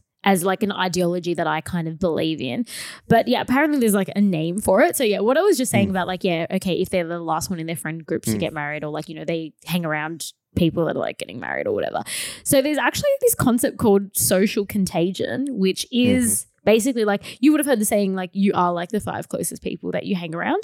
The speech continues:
Speaker 2: Mm-hmm.
Speaker 1: And, uh, that is definitely a philosophy that I live by. But yeah, it, apparent-, I was actually looking at some statistics on that. It was,
Speaker 2: Mm.
Speaker 1: again, in one of my podcasts. So, but the statistic was about cheating. And it was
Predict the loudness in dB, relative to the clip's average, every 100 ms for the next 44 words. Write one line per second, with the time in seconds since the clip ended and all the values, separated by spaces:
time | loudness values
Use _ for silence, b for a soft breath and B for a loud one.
0 | 0 0 0 0 2 4 4 6 8 6
1 | 4 0 -2 -4 -4 -4 -2 -2 0 0
2 | 2 0 0 -2 -4 -4 0 0 2 2
3 | 2 2 -2 -2 2 4 4 4 2 2
4 | 2 0 0 -2 0 0 0 0 -2 0
5 | 0 0 -4 -6 -12 -2 4 4 4 0
6 | -2 -2 2 4 4 4 0 -4 -4 -2
7 | 0 -2 -2 -2 -2 -2 -4 -8 B B
8 | B B B 2 6 6 4 0 _ _
9 | _ _ _ 2 4 2 0 0 2 2
10 | 2 2 0 -2 -4 -4 -10 -4 -2 2
11 | 0